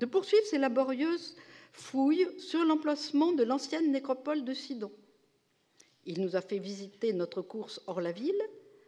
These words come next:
les nouvelles chambres sépulcrales qu'il vient de découvrir. Il a trouvé dans l'une d'elles, pendant que nous étions à Saïda,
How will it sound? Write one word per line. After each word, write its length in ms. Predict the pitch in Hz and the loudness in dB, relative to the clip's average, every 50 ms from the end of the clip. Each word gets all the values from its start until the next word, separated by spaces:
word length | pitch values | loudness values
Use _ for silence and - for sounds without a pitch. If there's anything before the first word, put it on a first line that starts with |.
| _ _ _ _ _ _ _ _ _ 202 | _ _ _ _ _ _ _ _ _ 0
les 100 | 202 240 | 4 6
nouvelles 340 | 247 269 302 294 311 277 | 6 6 6 4 2 0
chambres 520 | - - - - 294 285 277 247 180 175 196 | 0 -4 -4 -2 0 0 0 0 -2 -6 -6
sépulcrales 840 | - - 277 254 - 269 233 - - - 226 214 202 180 175 - | -6 -6 -6 -4 -4 -6 -6 -6 -6 -4 -2 0 0 -2 -4 -6
qu'il 160 | - - 240 | -6 -6 -4
vient 140 | 220 240 233 | -2 -2 -2
de 120 | 202 175 175 | -2 -2 -4
découvrir. 680 | - 190 175 - 170 165 156 156 175 190 214 240 311 - - - - _ _ _ _ _ _ _ - - _ _ - _ _ _ _ _ _ - - - - - _ _ _ _ _ _ _ _ _ _ _ _ _ - | -4 -6 -8 -8 -10 -12 -10 -8 -6 -4 -4 -4 -6 -8 -14 -20 -20 _ _ _ _ _ _ _ -20 -20 _ _ -20 _ _ _ _ _ _ -20 -20 -20 -20 -20 _ _ _ _ _ _ _ _ _ _ _ _ _ 0
Il 140 | 262 277 | 4 4
a 80 | 277 269 | 4 4
trouvé 180 | 269 262 240 247 | 2 0 0 2
dans 140 | 240 233 | 2 2
l'une 220 | 214 185 180 170 151 | 2 2 0 0 0
d'elles, 360 | 156 151 135 - - - - - _ _ _ | -2 -2 -4 -6 -10 -14 -18 -20 _ _ _
pendant 240 | - 311 320 302 311 | 2 4 4 4 4
que 100 | 302 302 | 4 2
nous 160 | 285 285 269 | 0 0 0
étions 220 | 277 269 277 269 262 | -2 -2 -2 -2 -2
à 40 | 254 | -2
Saïda, 560 | 262 - 254 240 226 226 233 247 262 302 | -4 -4 -6 -6 -4 -4 -4 -4 -4 -6